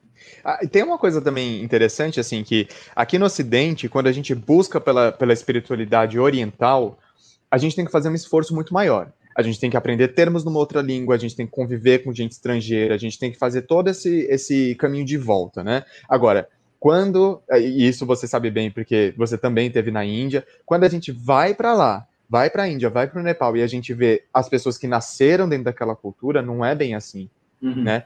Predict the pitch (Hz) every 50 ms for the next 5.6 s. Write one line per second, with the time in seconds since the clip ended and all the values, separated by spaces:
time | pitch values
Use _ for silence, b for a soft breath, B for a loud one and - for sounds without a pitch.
0 | _ - 120 123 123 131 151 170 170 - 190 190 202 208 202 - 143 135 139 156
1 | 156 - 190 202 226 254 254 - 254 240 - - 139 135 143 160 190 185 - 160
2 | 175 165 190 180 160 139 131 - - 165 165 - 170 185 180 - - 139 135 135
3 | - 156 - - 180 190 190 - 175 165 170 170 196 220 - - 233 220 185 147
4 | 139 139 135 - 131 131 123 123 117 113 - 120 117 - - 123 123 147 151 143
5 | 127 120 120 117 117 110 _ - 110 113 113